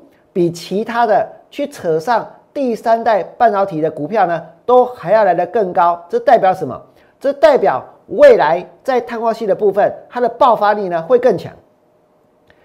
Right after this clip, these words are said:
所以当时股票跌下来之后，没有几个人敢买，没有几个人敢介绍，对不对？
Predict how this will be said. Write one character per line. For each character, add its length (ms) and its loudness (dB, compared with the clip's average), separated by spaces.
所 180 2
以 100 6
当 300 2
时 300 2
股 220 -4
票 160 4
跌 260 2
下 140 2
来 100 4
之 180 -4
后， 240 2
没 180 -2
有 120 4
几 220 -6
个 100 0
人 160 -2
敢 160 0
买， 180 -6
没 160 0
有 100 6
几 160 -4
个 60 0
人 80 0
敢 160 -4
介 180 0
绍， 380 -4
对 80 6
不 80 2
对？ 180 -2